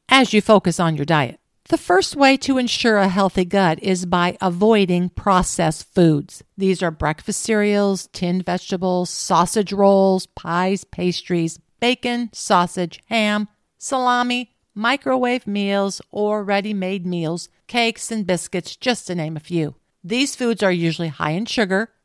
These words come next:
high in saturated fat, and very low in fiber.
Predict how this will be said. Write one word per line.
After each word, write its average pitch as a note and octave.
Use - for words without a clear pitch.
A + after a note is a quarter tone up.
high F3+
in G#3
saturated F#3
fat, D#3+
and F3+
very F3
low D3+
in D3+
fiber. D3+